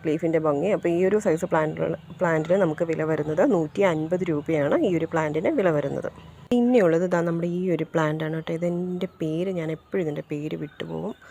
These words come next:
അത്യാവശ്യം വലിയ, ആ, പ്ലാന്റ് തന്നെയാണ്. പിന്നെ ഇവിടെ വെച്ച് കാണിക്കാം നിങ്ങളെ. ദാ,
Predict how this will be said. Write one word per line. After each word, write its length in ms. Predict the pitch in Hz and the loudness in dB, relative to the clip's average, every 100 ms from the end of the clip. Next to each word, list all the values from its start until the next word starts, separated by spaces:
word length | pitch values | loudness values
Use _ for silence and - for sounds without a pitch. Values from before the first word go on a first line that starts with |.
| - - | -20 -20
അത്യാവശ്യം 480 | - 185 175 - 180 | -6 0 0 -2 -6
വലിയ, 260 | 165 170 - - - | -4 -4 -6 -8 -10
ആ, 60 | 165 160 156 160 - | -8 -6 -8 -8 -4
പ്ലാന്റ് 340 | 160 156 160 165 | -4 -2 -4 -4
തന്നെയാണ്. 480 | 165 156 143 165 247 - | -4 -4 -4 -2 -4 -6
പിന്നെ 200 | - 170 160 | -20 -14 -10
ഇവിടെ 140 | 156 151 | -8 -10
വെച്ച് 320 | - - 185 | -12 -8 -6
കാണിക്കാം 440 | 131 - - 110 | -4 -8 -10 -10
നിങ്ങളെ. 300 | 107 - 147 - - - - - - - - - - - - - _ _ - _ - | -8 -6 -6 -8 -12 -18 -16 -18 -16 -14 -6 -6 -6 -18 -20 -20 _ _ -20 _ -12
ദാ, 120 | 139 | -12